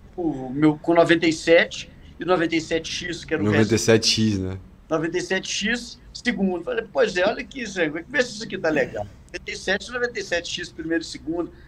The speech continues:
Speaker 1: Melhor que isso não tem jeito, não. <laughs>
Speaker 2: É.
Speaker 1: Foi bom demais. E o carro, na corrida, funcionou assim, como a gente tinha visto durante os treinos que ia funcionar, assim, no,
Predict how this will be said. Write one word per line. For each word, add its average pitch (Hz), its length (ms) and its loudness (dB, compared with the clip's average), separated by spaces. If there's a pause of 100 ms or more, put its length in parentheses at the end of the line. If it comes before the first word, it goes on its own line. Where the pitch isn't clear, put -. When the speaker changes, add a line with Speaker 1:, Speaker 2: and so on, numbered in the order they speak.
(160)
Speaker 1:
Melhor 208 400 6
que 220 140 -10
isso 214 180 -6
não 226 80 -4
tem - 180 -4
jeito, 170 320 0
não. 120 260 -10
<laughs> - 600 0
Speaker 2:
É. 196 340 0 (600)
Speaker 1:
Foi 156 80 8
bom 160 200 2
demais. 175 360 6
E 165 40 0
o 165 60 -4
carro, 175 800 0 (500)
na 156 120 -4
corrida, 156 400 -4
funcionou 160 480 -4
assim, 139 600 -6 (680)
como 175 240 2
a 156 60 4
gente 139 260 -6
tinha 147 320 0
visto 131 320 -8 (240)
durante 135 500 0
os - 80 -8
treinos 139 320 2
que 147 120 2
ia 139 40 4
funcionar, 135 720 4
assim, 151 340 -2 (480)
no, 190 560 2